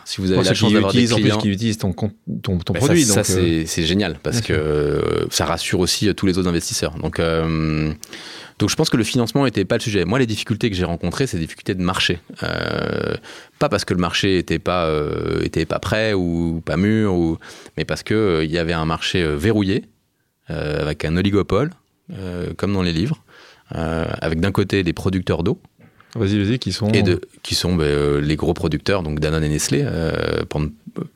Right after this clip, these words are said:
Speaker 1: et puis il y a,
Speaker 2: Ouais.
Speaker 1: il y a Alma Group aussi, qui est cristalline et Châteldon. Et puis de l'autre côté, les distributeurs. Euh, et les distributeurs, là, c'est les Auvergnats,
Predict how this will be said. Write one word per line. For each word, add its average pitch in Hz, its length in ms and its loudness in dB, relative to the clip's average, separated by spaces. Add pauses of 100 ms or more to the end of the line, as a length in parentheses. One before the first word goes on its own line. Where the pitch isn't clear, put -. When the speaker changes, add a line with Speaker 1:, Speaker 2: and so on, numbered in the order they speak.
(140)
Speaker 1:
et - 60 -4
puis - 140 -6
il - 60 0
y - 20 2
a, - 100 2
Speaker 2:
Ouais. - 60 -2
Speaker 1:
il 78 60 -4
y - 40 -2
a - 60 -2
Alma 78 240 0
Group 92 240 0
aussi, - 180 -2
qui - 80 -4
est - 40 -4
cristalline 82 540 0
et 78 80 0
Châteldon. 87 440 -2 (920)
Et 113 100 2
puis - 120 -4
de 113 100 4
l'autre 107 140 2
côté, 131 300 0
les 98 120 0
distributeurs. 104 720 0 (140)
Euh, 82 460 -2
et 80 80 0
les 80 80 2
distributeurs, 80 500 0
là, 98 80 0
c'est 82 280 -2
les 78 180 0
Auvergnats, 78 540 0